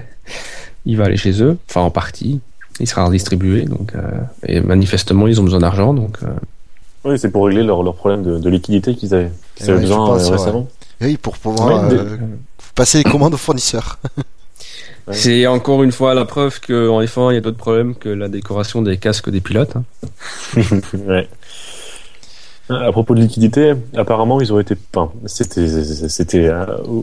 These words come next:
Speaker 2: officieusement dit, je sais plus où j'ai lu ça, que, euh, que Mercedes aurait bien payé, euh, effectivement Force India pour mettre Verlaine, euh, en essai.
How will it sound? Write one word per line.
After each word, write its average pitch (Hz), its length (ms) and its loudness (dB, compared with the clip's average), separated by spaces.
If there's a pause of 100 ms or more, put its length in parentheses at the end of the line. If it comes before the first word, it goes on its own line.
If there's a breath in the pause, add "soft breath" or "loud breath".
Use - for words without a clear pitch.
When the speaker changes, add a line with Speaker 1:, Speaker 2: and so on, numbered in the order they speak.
(380)
Speaker 2:
officieusement 104 800 4
dit, 131 280 2 (120)
je 90 140 -4
sais 95 140 2
plus 110 120 0
où 98 80 6
j'ai 90 140 6
lu 92 100 6
ça, 127 220 0 (580 loud breath)
que, - 160 0
euh, 90 840 2
que 98 80 4
Mercedes 98 340 4 (100)
aurait 92 120 4
bien 104 160 4
payé, 110 400 4
euh, 90 260 2
effectivement 95 380 -2
Force 92 240 -2
India 104 240 2
pour 95 280 0
mettre 90 160 -2
Verlaine, 92 380 2
euh, 87 280 -4 (1120)
en 104 180 2
essai. 101 240 2